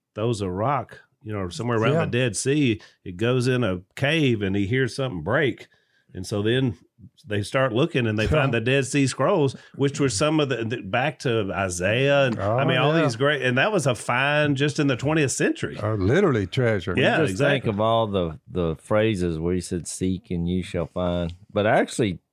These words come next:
Speaker 3: Jesus turned it around where he was the detector.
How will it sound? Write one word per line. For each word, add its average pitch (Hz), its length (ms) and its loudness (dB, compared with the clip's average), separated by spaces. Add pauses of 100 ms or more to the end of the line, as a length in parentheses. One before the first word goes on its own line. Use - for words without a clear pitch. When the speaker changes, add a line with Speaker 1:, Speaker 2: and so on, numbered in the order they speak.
Speaker 3:
Jesus 180 420 0
turned 131 380 0
it 92 120 0
around 110 500 2
where 95 160 0
he 143 280 0
was 135 320 0
the 82 300 -4 (180)
detector. 87 640 -6